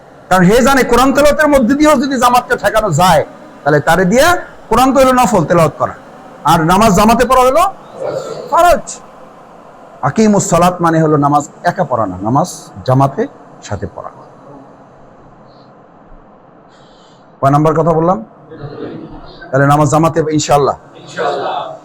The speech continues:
Speaker 1: তিন নাম্বার, নামাজের আগে পরে সুন্নাত পড়ার চেষ্টা করবে। ফসলের ক্ষেত আছে না?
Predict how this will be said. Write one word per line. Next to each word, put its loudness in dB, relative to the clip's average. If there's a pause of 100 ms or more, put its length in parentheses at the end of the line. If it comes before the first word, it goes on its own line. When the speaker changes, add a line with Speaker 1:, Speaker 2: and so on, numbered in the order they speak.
(300)
Speaker 1:
তিন 2
নাম্বার, 0 (760)
নামাজের 2
আগে 0
পরে -2
সুন্নাত -2
পড়ার -6
চেষ্টা -20
করবে। -20 (3250)
ফসলের 0
ক্ষেত -2
আছে -4
না? -4